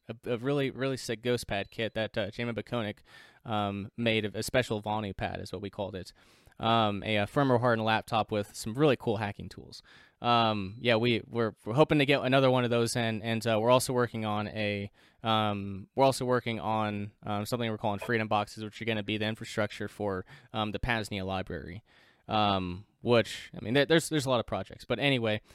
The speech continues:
um, we've got, uh, uh, for L-, L U A Publications, um, yeah, books and coming crypto anarchy tools, privacy tools as well. Um, so, uh, yeah, liberty under attack dot com. And if you're an author looking for a publisher,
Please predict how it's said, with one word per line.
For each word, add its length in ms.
um, 180
we've 160
got, 320
uh, 40
uh, 320
for 160
L-, 220
L 120
U 80
A 20
Publications, 720
um, 400
yeah, 120
books 440
and 340
coming 360
crypto 220
anarchy 280
tools, 400
privacy 360
tools 280
as 140
well. 240
Um, 480
so, 400
uh, 560
yeah, 140
liberty 220
under 80
attack 220
dot 200
com. 340
And 200
if 120
you're 80
an 60
author 340
looking 240
for 160
a 60
publisher, 540